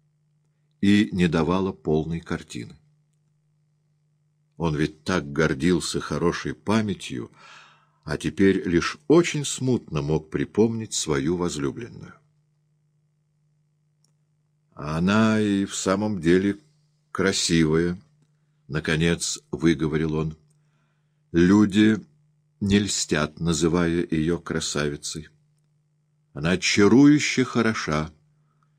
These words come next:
и долгое время держала меня во власти своих чар", — признался он.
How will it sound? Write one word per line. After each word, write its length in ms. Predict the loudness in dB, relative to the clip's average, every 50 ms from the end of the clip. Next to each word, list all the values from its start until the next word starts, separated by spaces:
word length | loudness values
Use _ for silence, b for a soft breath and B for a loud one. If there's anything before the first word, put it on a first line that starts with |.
| _ _ _ _ _ -4
и 100 | -4 0
долгое 460 | 2 4 4 4 4 4 6 6 6
время 320 | 6 6 4 4 2 2
держала 540 | 2 2 2 0 0 0 0 2 2 2 2
меня 280 | 2 0 -2 -2 -2 -2
во 120 | 0 0 0
власти 480 | 0 0 0 0 -2 -2 -4 -6 -6
своих 480 | -6 -6 -4 -2 0 0 0 -2 -4 -6
чар", — 480 | -8 -4 -2 -2 -2 -2 -4 -8 -14 _ _ _ _ _ _ _ _ _ _ _ -6
признался 640 | -4 -4 -4 -4 -4 -6 -6 -6 -6 -8 -8 -8
он. 200 | -8 -8 -10 -12